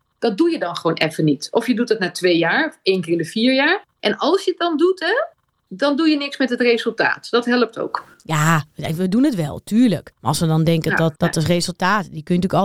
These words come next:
Speaker 2: altijd wegrationaliseren. Ja, maar
Speaker 1: Ja.
Speaker 2: vorig jaar waren ze
Speaker 1: Ja.
Speaker 2: ook gewoon niet zo tevreden. Vorig jaar hadden we een reorganisatie. Toen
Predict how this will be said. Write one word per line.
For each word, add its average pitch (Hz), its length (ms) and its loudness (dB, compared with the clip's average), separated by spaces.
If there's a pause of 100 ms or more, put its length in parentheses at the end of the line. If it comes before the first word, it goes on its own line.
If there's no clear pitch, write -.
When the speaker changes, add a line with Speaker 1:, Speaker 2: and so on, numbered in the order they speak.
Speaker 2:
altijd 196 100 -4
wegrationaliseren. 147 1120 0
Ja, 156 520 2
maar 165 120 2
Speaker 1:
Ja. 175 80 0
Speaker 2:
vorig 233 260 0
jaar 226 120 0
waren 233 220 2
ze 233 80 2
Speaker 1:
Ja. 233 60 0
Speaker 2:
ook - 60 -8
gewoon 175 160 2
niet 165 140 0
zo - 80 -4 (120)
tevreden. 170 540 0
Vorig 185 180 -4
jaar 190 100 2
hadden 175 180 2
we 160 80 -2
een 165 60 2
reorganisatie. 170 680 0
Toen 277 100 -20